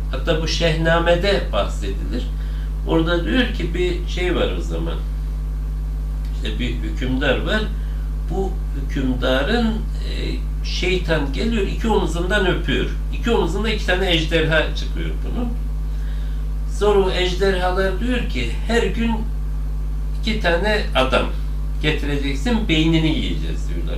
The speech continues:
Bu Şehname'deki şey, masal böyledir. Şimdi getiriyorlar bu şekilde. Bir müddet sonra bu getiren adam acıyor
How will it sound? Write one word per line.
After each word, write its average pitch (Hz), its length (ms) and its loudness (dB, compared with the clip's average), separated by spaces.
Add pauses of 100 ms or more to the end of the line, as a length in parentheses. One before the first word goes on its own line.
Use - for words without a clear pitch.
Bu - 40 -4
Şehname'deki 160 760 2
şey, 185 180 0
masal 160 500 0
böyledir. 143 500 0 (1800)
Şimdi 196 520 2 (960)
getiriyorlar 175 720 2 (140)
bu 104 200 -2 (160)
şekilde. - 680 -2 (300)
Bir 220 40 0
müddet 160 420 0
sonra 214 340 -2
bu 196 40 -2
getiren 190 520 -2
adam 220 380 0
acıyor 160 380 2